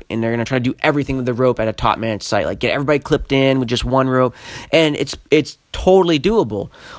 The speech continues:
Um, I'm a big proponent of, if you can do everything with just the rope, then everything else is easy. The problem is they have the efficiency of less equipment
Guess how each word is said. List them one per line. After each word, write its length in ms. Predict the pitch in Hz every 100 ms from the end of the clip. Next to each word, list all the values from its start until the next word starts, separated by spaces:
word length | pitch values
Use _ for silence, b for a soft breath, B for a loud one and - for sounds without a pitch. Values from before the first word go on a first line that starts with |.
| -
Um, 260 | 123 120 -
I'm 160 | 139 151
a 60 |
big 200 | 135 147
proponent 520 | - 139 - 190 185 -
of, 260 | 127 107 b b
if 140 | 131
you 80 | 151
can 140 | 147 160
do 160 | 143
everything 260 | 139 151 143
with 140 | 131
just 260 | 107 131 -
the 80 | 107
rope, 380 | 113 151 175 b b b -
then 160 | 113
everything 340 | 120 139 131 127
else 160 | 127
is 140 | 107 -
easy. 460 | - 175 185 113 104 b b b b
The 100 | -
problem 580 | 139 - - 196 262 233
is 320 | 156 143 143 B B B B B
they 100 | -
have 200 | 151 190
the 100 | 175
efficiency 500 | 156 - 202 190 -
of 140 | 160 127
less 240 | 147 -
equipment 600 | - - 247 190 123 -